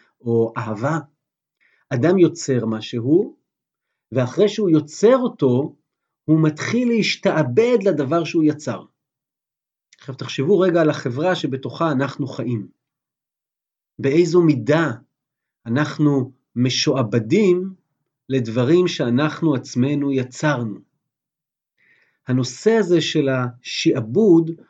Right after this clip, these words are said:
הוא הנושא המרכזי שנעסוק בו בפרק הבא, ואיך בונים חברה שאינה כזו, בשפתו של פורום חברה שפויה, יהיה הנושא המרכזי של הפרק השלישי.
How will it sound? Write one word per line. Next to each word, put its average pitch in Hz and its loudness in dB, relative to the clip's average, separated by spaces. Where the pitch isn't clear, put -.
הוא 147 -4
הנושא 135 0
המרכזי 156 0
שנעסוק 151 -2
בו 143 0
בפרק 131 -2
הבא, 117 -4
ואיך 151 -2
בונים 151 2
חברה 147 -2
שאינה 131 0
כזו, 117 -2
בשפתו 120 -6
של 127 -8
פורום 147 -2
חברה 139 -4
שפויה, 151 2
יהיה 147 2
הנושא 151 0
המרכזי 139 -2
של 127 -4
הפרק 120 -4
השלישי. 113 -8